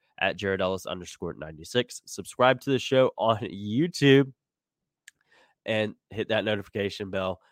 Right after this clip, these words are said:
as well, so you know, so you're know, know when new episodes come out. And guys, I am going to go untie my tongue because, good Lord, my tongue is in knots today,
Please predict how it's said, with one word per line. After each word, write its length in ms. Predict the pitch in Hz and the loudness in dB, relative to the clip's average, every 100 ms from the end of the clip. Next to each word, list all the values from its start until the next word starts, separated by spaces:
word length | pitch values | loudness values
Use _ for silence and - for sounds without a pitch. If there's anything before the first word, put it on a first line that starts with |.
| _ | _
as 220 | 107 101 95 | -4 -4 -2
well, 200 | 92 92 | -4 -2
so 120 | 101 | -2
you 160 | 95 | -4
know, 280 | 95 92 92 - _ | -4 -6 -6 -10 _
so 180 | - | 2
you're 300 | 160 151 131 | 4 6 4
know, 360 | 117 107 104 90 - - | 4 2 2 -2 -8 -6
know 320 | 107 107 107 | 0 2 2
when 400 | 98 117 151 147 92 | 0 2 4 2 0
new 260 | 110 110 113 | -4 -2 -2
episodes 680 | 98 95 101 - 98 95 - _ _ _ | -4 -4 -6 -4 -2 -4 -8 _ _ _
come 300 | - 107 101 - | -6 -2 -2 -2
out. 300 | 98 107 - - _ - | 2 2 2 -2 _ -6
And 240 | 92 92 | -4 -4
guys, 320 | 92 92 92 - _ - | -6 -6 -8 -12 _ -4
I 140 | 113 123 | 0 2
am 120 | 151 | 2
going 260 | 120 113 110 | 2 2 0
to 120 | 107 | -4
go 280 | 98 98 95 _ - | 0 0 -2 _ 2
untie 640 | 196 190 135 - 127 139 | 4 2 -2 0 4 4
my 240 | 120 104 | 4 0
tongue 380 | 101 - 92 82 | 0 -4 -6 -6
because, 440 | 82 73 - 82 - | -10 -12 -10 -10 -4
good 260 | 196 208 113 | 0 0 0
Lord, 240 | 117 120 | 0 2
my 180 | 104 117 | 2 0
tongue 280 | 110 107 107 | -2 -6 -6
is 140 | 117 | -8
in 240 | 127 123 | -8 -6
knots 420 | 107 110 110 - - | -2 0 0 -4 -4
today, 380 | 104 104 104 | 2 4 4